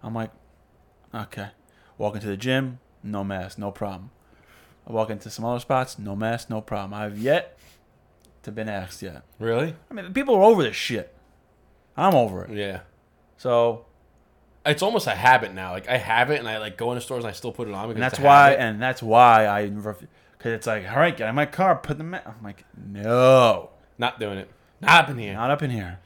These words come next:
Speaker 2: Some of the restaurants are still, are s-, around here are still saying, like, "You gotta wear it." And, I mean, it's privately owned, so, like,
Speaker 1: Hmm. But that's okay.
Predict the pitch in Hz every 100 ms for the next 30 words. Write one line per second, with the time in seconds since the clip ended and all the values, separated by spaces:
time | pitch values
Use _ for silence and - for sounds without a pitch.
0 | _ - 190 226 180 135 147 - 123 113
1 | 117 - 123 120 113 - 101 107 - 107
2 | 107 107 110 110 98 - 101 - 101 95
3 | 92 101 98 92 95 107 - _ _ _
4 | _ _ _ _ 104 104 104 98 92 -
5 | - _ _ _ _ _ _ - 110 92
6 | 92 92 90 87 85 85 85 82 _ _
7 | - 110 98 - - 139 147 180 175 -
8 | 160 139 95